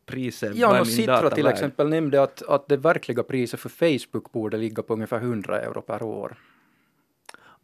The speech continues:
Speaker 1: Ah, så att det sku-, det är vad vi egentligen betalar i form av vad vår uppgifterna
Speaker 2: Ja, det var en
Speaker 1: Ja.
Speaker 2: uppskattning.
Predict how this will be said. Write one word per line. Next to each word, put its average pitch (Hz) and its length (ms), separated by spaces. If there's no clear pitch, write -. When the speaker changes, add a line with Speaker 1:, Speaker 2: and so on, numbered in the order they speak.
Speaker 1:
Ah, 127 600
så - 160
att 127 180
det - 120
sku-, 123 280
det 147 220
är 147 60
vad 123 140
vi 123 60
egentligen 135 460
betalar 117 420
i 110 40
form 113 320
av 107 220
vad 110 300
vår 113 480
uppgifterna 110 640
Speaker 2:
Ja, 196 180
det 165 80
var 151 140
en 135 140
Speaker 1:
Ja. 120 80
Speaker 2:
uppskattning. 104 580